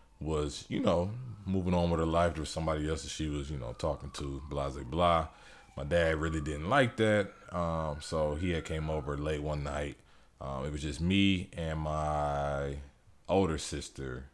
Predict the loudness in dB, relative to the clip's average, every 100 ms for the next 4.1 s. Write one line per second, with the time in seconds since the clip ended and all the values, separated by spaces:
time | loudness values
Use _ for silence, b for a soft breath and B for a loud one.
0 | -20 -20 -12 -8 -4 -2 0 0 -2 -4
1 | -4 -8 -10 -12 -8 -8 -6 -8 -8 -8
2 | -8 -6 -6 -6 -6 -6 -10 -10 -10 -8
3 | -8 -12 B B B B -6 -4 -2 -4
4 | -8